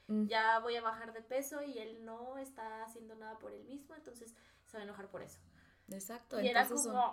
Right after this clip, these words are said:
Speaker 1: son
Speaker 2: "Basta, vamos al gym", no.
Speaker 1: Sí, o sea, son muchas cosas que a veces haces por otras personas y a veces haces por ti porque piensas que no vas a poder.
Speaker 2: A mí me pasó que una persona con la que <laughs>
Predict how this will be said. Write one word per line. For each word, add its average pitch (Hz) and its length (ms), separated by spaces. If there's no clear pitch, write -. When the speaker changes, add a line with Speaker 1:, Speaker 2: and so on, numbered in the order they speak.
Speaker 1:
son - 180
Speaker 2:
"Basta, 277 420
vamos 254 280
al 233 180
gym", 214 380
no. 220 300
Speaker 1:
Sí, 233 560
o 208 100
sea, 208 160
son 208 200
muchas 233 340
cosas 226 480
que - 100
a 202 40
veces 208 460
haces 214 240
por 202 160
otras 220 280
personas 202 680
y - 60
a 180 60
veces 185 440
haces 190 440
por 175 220
ti 196 100
porque 180 280
piensas 196 300
que 185 120
no 175 100
vas 170 160
a 185 120
poder. - 340
Speaker 2:
A 226 120
mí 196 60
me 214 100
pasó 208 680
que 185 760
una 214 220
persona 202 420
con 202 120
la 185 120
que - 80
<laughs> - 80